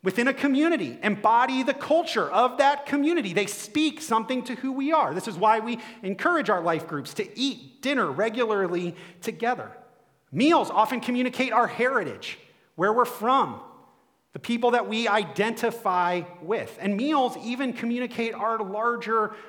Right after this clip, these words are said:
broader culture. Is it any surprise that in a culture that's only increased in speed and hurriness and stress, that the number of meals that people eat by themselves have only increased in the last several decades? Meals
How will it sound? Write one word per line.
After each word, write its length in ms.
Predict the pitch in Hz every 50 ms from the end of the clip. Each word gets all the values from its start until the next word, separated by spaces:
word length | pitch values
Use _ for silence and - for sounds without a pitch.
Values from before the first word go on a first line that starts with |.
| - - -
broader 400 | 160 185 208 226 262 269 247 175
culture. 400 | 139 - - 160 151 - - - - - - _ _ _ _ _ _ _ _ _ _ _ _ _ _ _ _
Is 140 | - 143 147
it 80 | 185 180
any 160 | 175 196 208
surprise 680 | 202 208 - - - - 170 160 165 175 202 240 247 240
that 160 | - 196 185
in 140 | 156 175 180
a 40 | 165 - - - -
culture 340 | - - 180 190 - 226 214
that's 200 | 175 190 180 190
only 240 | 175 180 185 180 175
increased 800 | 175 - 175 185 202 220 - - - 202 196 220 226 226 - -
in 160 | 151 156 151
speed 480 | - - - - 196 196 214 220 214
and 140 | 175 143 127
hurriness 600 | - - 180 190 208 214 220 220 226 220 226 -
and 120 | 156 147 127
stress, 680 | - - - - 147 151 170 202 233 - - - - - - - - - - _ _ _ _ _ _ _
that 100 | 156 147
the 80 | 180 165
number 320 | 165 170 196 226 226 220
of 100 | 185 147
meals 360 | 175 170 180 208 220 208 -
that 160 | 185 160 -
people 320 | - 208 202 196 202 180 147 175
eat 200 | 185 214 208 -
by 160 | 180 180 175
themselves 680 | 170 165 147 - - - 147 156 190 208 214 208 -
have 220 | - 170 147 165 -
only 240 | 160 180 190 180 165 160 165 156
increased 640 | 160 175 190 185 - - 233 247 240 233 233 -
in 80 | 214 214
the 80 | 214
last 340 | 220 220 214 220 208 - -
several 500 | - 208 214 208 220 220 214 220 214 - - - - - -
decades? 540 | 190 190 196 - 226 240 240 226 - - - - - _ _ _ _ _ _ _ _ _ _ _ _ -
Meals 580 | 143 190 240 269 285 294 294 294 277 - -